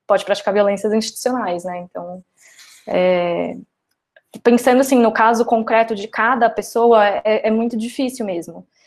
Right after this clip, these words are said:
Então, às vezes, às vezes eu mesma fico numa encruzilhada com, em relação aos meus clientes, de falar, "Olha, você tem que continuar, você tem que continuar brigando", e a pessoa fala, "Mas pra quê?" Sabe?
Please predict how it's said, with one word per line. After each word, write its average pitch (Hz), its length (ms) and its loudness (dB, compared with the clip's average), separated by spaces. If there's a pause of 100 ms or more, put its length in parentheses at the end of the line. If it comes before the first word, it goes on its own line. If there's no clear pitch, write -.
(160)
Então, 196 140 -4
às 190 100 0
vezes, 202 200 2
às 202 280 4
vezes 226 300 2
eu 247 140 6
mesma 262 260 2
fico 254 140 -4
numa 226 120 0
encruzilhada 220 560 2
com, 190 380 -8
em 185 60 -18
relação 185 320 -10
aos 185 120 -12
meus 185 160 -12
clientes, 196 460 -8
de 214 80 -8
falar, 220 320 0
"Olha, 185 320 4
você - 140 -14
tem 233 180 2
que 247 100 -2
continuar, 240 680 2
você 233 120 -4
tem 240 120 0
que 233 80 -4
continuar 254 320 0
brigando", 240 460 6
e 233 60 6
a 226 60 4
pessoa 233 260 -14
fala, 240 180 -8
"Mas 247 120 -12
pra 269 160 -14
quê?" 240 300 -10 (1080)
Sabe? 180 500 -4